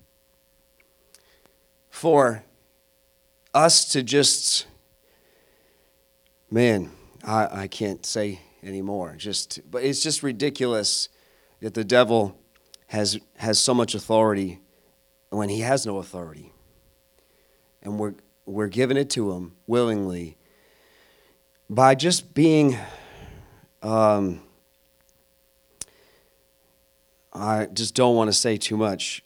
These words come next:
there, but just being less than we were called to be. Let me just preach the sermon, 'cause I could go on there. <laughs> I could go on. And God finds this guy,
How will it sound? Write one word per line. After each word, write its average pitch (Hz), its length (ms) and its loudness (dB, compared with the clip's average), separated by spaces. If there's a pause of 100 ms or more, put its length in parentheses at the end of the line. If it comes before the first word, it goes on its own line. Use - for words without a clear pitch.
(120)
there, 90 440 -4 (120)
but 104 220 -4
just 107 240 -6
being 117 520 0 (140)
less 107 480 0 (920)
than 98 460 -2
we 107 80 -2
were 98 120 -6
called 95 340 -8
to 92 100 -12
be. 92 240 -10
Let 98 120 -10
me 98 80 -8
just 92 220 -8
preach 92 240 -4
the 90 80 -8
sermon, 90 460 -4
'cause 85 180 -12
I 90 80 -8
could 92 180 -10
go 95 200 -6
on 95 180 -8
there. 80 300 -16 (680)
<laughs> - 1300 -12
I 107 100 -2
could 104 160 -2
go 101 200 0
on. 90 340 -2 (2250)
And 117 400 2 (1000)
God 127 560 4
finds 123 440 0
this 107 260 -2
guy, 98 540 0